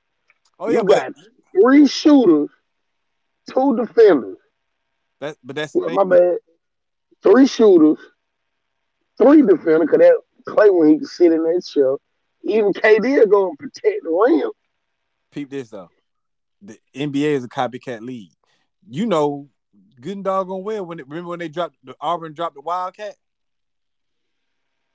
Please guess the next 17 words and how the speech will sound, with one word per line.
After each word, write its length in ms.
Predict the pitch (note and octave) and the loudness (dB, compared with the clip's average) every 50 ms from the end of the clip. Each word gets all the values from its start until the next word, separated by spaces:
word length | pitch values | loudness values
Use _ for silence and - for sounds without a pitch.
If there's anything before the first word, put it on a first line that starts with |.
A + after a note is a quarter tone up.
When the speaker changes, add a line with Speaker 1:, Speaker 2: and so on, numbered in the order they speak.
| _ _ _ - | _ _ _ -4
Speaker 2:
Yeah. 300 | D3+ D3+ D#3 C3 G#2 F#2+ - _ _ _ _ _ _ _ _ _ _ | -2 0 0 0 -2 -6 -16 _ _ _ _ _ _ _ _ _ _
Speaker 1:
And 140 | A#2 A#2 B2+ | -20 -16 -12
everybody 420 | C#3 D3+ D3+ D3+ D#3 D#3 D#3 E3 | -12 -12 -12 -10 -10 -10 -8 -8
else 160 | F3+ F3+ D#3+ | -10 -14 -14
was 100 | F#3 F3 | -18 -20
doing 280 | E3+ G#3 G#3 G#3+ G#3 G3 | -16 -16 -16 -16 -16 -18
it? 60 | - _ _ _ _ _ _ _ _ _ _ _ _ _ _ _ _ _ _ _ _ - | -20 _ _ _ _ _ _ _ _ _ _ _ _ _ _ _ _ _ _ _ _ -12
Speaker 2:
Mm-hmm. 580 | A2+ B2 C3 B2+ B2+ B2+ B2+ C3+ D3 D#3 D3 - _ _ | -10 -8 -8 -8 -8 -6 -4 -4 -4 -4 -6 -8 _ _
Speaker 1:
I, 120 | - B2 B2+ | -20 -20 -14
that's, 260 | B2+ C#3+ D3+ D3 _ | -10 -10 -10 -10 _
that's 200 | _ C#3 C#3+ C#3 B2 | _ -16 -14 -14 -12
all 260 | A#2+ A#2+ A#2 G#2+ G#2 | -10 -10 -10 -10 -12
it 100 | G2+ G2 | -18 -20
is. 340 | G2 G2 G2+ G#2+ A#2 _ _ _ _ _ _ | -20 -20 -20 -20 -20 _ _ _ _ _ _
But, 240 | A#2+ A#2 B2+ C3+ C#3+ | -16 -14 -14 -12 -8
man, 300 | D#3+ E3+ E3 E3 D#3+ D#3 C3+ | -6 -4 -4 -4 -6 -8 -10
Speaker 2:
Man. 500 | C#3+ C#3+ C3+ A2 G#2 G#2 G2+ G2+ G#2+ | -12 -14 -14 -16 -18 -20 -20 -20 -20